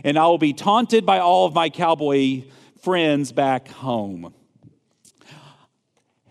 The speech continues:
Who here has ever gone scuba diving? A couple hands. Okay, so several of you have. I've gone one time. It's the coolest, freakiest experience you will ever have in your life.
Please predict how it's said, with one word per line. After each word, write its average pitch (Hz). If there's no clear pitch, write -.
Who 370
here 330
has 247
ever 202
gone 156
scuba -
diving? 95
A -
couple 233
hands. 139
Okay, 202
so 196
several 269
of 147
you 143
have. 123
I've 254
gone 240
one 208
time. 123
It's 311
the 233
coolest, 302
freakiest 277
experience 208
you 208
will 190
ever 226
have 185
in 180
your 165
life. 143